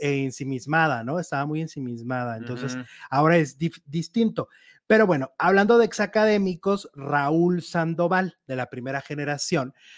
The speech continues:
Speaker 1: es detenido por bromista, esto lo hizo en el aeropuerto de Mazatlán, Sinaloa. A Raúl Sandoval le preguntaron en el aeropuerto si llevaba algún tipo de explosivos y de broma contestó, "Sí, traigo una bomba",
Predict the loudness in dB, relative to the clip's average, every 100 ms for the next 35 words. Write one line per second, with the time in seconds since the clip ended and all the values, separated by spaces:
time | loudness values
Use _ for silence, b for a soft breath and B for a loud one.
0 | B B 2 2 2 2 4 4 2 2
1 | 0 0 0 0 0 -2 -4 0 2 0
2 | -2 -6 -6 -2 -2 -2 -4 -4 -4 -4
3 | -6 -4 -4 -4 -4 -4 -6 b b -4
4 | -2 2 0 0 -4 -4 0 0 -2 -6
5 | -8 -6 -4 -2 2 4 6 6 4 -6
6 | B B B -4 0 0 0 0 2 2
7 | 2 0 0 -2 -2 -2 0 2 2 0
8 | 0 0 0 -2 -2 -2 -2 -4 -6 -8
9 | -4 -4 -2 -4 -4 -6 -8 -6 -6 -6
10 | -8 -14 -6 -4 -4 -6 -6 -4 -6 -8
11 | -12 -6 -6 -8 -4 2 2 2 -2 -4
12 | -6 b b 0 0 0 -6 -8 -4 -4
13 | -2 -2 0 0 -2 -2 0 -2 -4 -2
14 | -2 -2 2 2 2 -2 -8